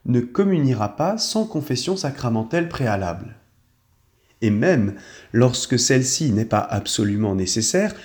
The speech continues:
la confu-, la confession est toujours bénéfique et s'accorde particulièrement avec la réception de l'Eucharistie. Celui qui communie doit poser consciemment un acte de foi en la mort rédemptrice du Fils de Dieu.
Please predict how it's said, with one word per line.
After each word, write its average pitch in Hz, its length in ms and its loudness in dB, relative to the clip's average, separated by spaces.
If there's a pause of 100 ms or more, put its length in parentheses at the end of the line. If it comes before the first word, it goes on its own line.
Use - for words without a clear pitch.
(120)
la 120 100 0
confu-, 131 560 0
la 107 80 0
confession 226 680 2 (220)
est 131 200 2
toujours 240 320 6
bénéfique 123 640 0 (440)
et - 60 -2
s'accorde 143 720 -2
particulièrement 131 1200 -2 (200)
avec 123 260 0
la 117 100 2
réception 113 480 -2
de 123 100 0
l'Eucharistie. 101 760 -6 (1800)
Celui 113 320 -6
qui - 140 -10
communie 117 600 4 (360)
doit 120 340 2
poser 120 340 2
consciemment 135 720 0
un 107 180 0
acte 156 280 0
de 110 140 2
foi 131 520 -2
en 120 60 -2
la 110 140 0
mort 123 360 2
rédemptrice 143 840 0
du 107 100 -6
Fils 104 320 -4
de 95 120 -4
Dieu. 101 440 -8